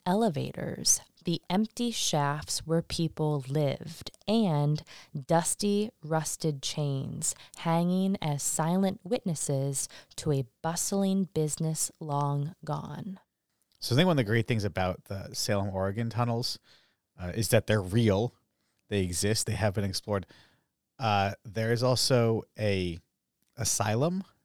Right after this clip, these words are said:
Speaker 2: near there, uh, that has tunnels, just like Danvers State.
Speaker 1: Was that not the one that inspired the Cuckoo's Nest thing?
Speaker 2: Oh my gosh.
Speaker 1: I think
Speaker 2: I
Speaker 1: that's it.
Speaker 2: didn't
Speaker 1: That's
Speaker 2: even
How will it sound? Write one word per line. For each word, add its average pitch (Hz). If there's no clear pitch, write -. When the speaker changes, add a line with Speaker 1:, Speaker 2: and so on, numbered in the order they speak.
Speaker 2:
near 147
there, 165
uh, 147
that 151
has 151
tunnels, 165
just -
like 101
Danvers 98
State. 113
Speaker 1:
Was 220
that 233
not 196
the 233
one 202
that 185
inspired 185
the 170
Cuckoo's 214
Nest 233
thing? 254
Speaker 2:
Oh 131
my 123
gosh. 107
Speaker 1:
I 202
think 226
Speaker 2:
I 208
Speaker 1:
that's 220
it. 202
Speaker 2:
didn't 139
Speaker 1:
That's 117
Speaker 2:
even 214